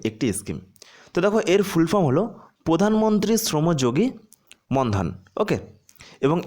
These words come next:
এটি লঞ্চ করা হয় দু হাজার উনিশ সালের পনেরোই ফেব্রুয়ারি। তো দেখো, এই স্কিমগুলোর ফুল ফর্ম এবং কবে লঞ্চ করা হয়, এই দুটি কিন্তু পরীক্ষার জন্য ভীষণ গুরুত্বপূর্ণ।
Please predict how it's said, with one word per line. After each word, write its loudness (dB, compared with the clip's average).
এটি 0
লঞ্চ 0
করা 0
হয় 0
দু 2
হাজার 2
উনিশ 2
সালের 2
পনেরোই 0
ফেব্রুয়ারি। -2
তো 2
দেখো, 2
এই 2
স্কিমগুলোর 2
ফুল 2
ফর্ম -2
এবং 0
কবে 0
লঞ্চ -2
করা -2
হয়, -4
এই 2
দুটি 0
কিন্তু -2
পরীক্ষার -4
জন্য 0
ভীষণ -2
গুরুত্বপূর্ণ। -6